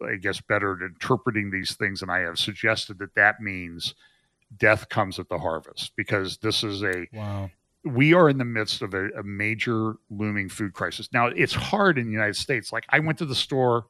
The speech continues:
Speaker 1: to buy romaine lettuce. They didn't have any. Then I went back a couple days later and they had it, and it looked like it had been put on the outside of a truck tire and rolled here from California,
Speaker 2: <laughs>
Speaker 1: and it was, like, double the price.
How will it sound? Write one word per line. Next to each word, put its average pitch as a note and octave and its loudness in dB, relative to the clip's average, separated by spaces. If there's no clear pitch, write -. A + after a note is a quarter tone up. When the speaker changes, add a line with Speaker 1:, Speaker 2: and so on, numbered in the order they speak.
Speaker 1:
to A2 -8
buy G2+ 0
romaine G2+ -4
lettuce. G2 -4
They B2+ -2
didn't D#3+ 2
have E3 0
any. D#2+ -6
Then C3+ 4
I D3+ 6
went D3 2
back C3+ 2
a B2 -4
couple C3+ 0
days A2 0
later C3 2
and G#2+ -2
they G#2+ -2
had C3+ -2
it, A2+ 0
and A#2 0
it A#2+ -4
looked D#3 4
like D3 4
it C3 0
had A#2 -8
been A2+ 0
put E3+ 0
on C3+ 4
the A2+ 2
outside A#2+ 2
of G2 -4
a - -10
truck - -2
tire F2+ 0
and - 2
rolled C3 4
here G2+ 0
from F#2+ -8
California, G2 -2
Speaker 2:
<laughs> - -2
Speaker 1:
and - 4
it B2 6
was, B2 2
like, C#3 6
double D3 6
the G#2+ -2
price. A2 0